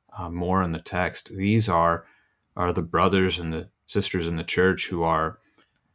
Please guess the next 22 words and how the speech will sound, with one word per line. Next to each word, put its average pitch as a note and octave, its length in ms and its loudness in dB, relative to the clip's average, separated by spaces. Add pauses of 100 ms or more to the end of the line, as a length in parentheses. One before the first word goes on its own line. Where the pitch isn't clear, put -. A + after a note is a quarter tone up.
(200)
we'd F#2 220 -4
say, F#2+ 140 0
probably F2+ 460 0
say, E2 160 0
weaker F#2+ 460 2
of E2+ 100 -2
faith. F2+ 460 -2 (280)
Uh, G2 160 -8
the - 80 -10
commentary, F2+ 960 2
uh, F2+ 260 -10 (640)
of E2 180 -4
the D#2+ 320 0
study A2+ 320 2
Bible E2+ 300 0
mentioned E2+ 380 -4
maybe E2 240 -4
newer E2+ 600 4 (140)
converts E2 640 -2
to E2 120 -8
the D#2+ 100 -8
faith. E2+ 460 -8